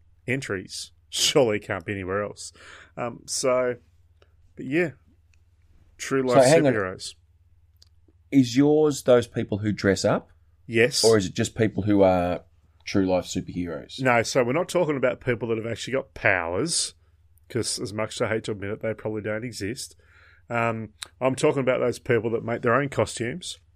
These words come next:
Speaker 1: and they go out and about and they actually try and help out, stop crime, help in the community. I've seen the situations where they've actually had interviews with these people, and they're quite incredible people. A little bit weird,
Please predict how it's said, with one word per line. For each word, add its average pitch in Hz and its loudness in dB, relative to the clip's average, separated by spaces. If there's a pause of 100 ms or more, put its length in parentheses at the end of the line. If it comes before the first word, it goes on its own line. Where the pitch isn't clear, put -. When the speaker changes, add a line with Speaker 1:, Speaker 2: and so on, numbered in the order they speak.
(580)
Speaker 1:
and 120 -4
they 110 -2
go 123 2
out 131 4
and 123 -6
about 104 0 (800)
and 123 0
they 107 0
actually 117 -2
try 104 -2
and 107 -8 (120)
help 123 4
out, 101 2
stop - 0
crime, 101 -2 (1120)
help 123 6
in 117 2
the 104 0
community. 98 -6 (380)
I've 120 2
seen 202 6
the 135 -4
situations 113 -4
where 104 2
they've 98 -2
actually 98 0
had 95 -2
interviews 98 -2
with 101 -4
these 104 0
people, 117 0 (800)
and 120 2
they're 120 6
quite - 2
incredible 107 -2
people. 131 -4
A - -2
little 254 4
bit 120 6
weird, 320 4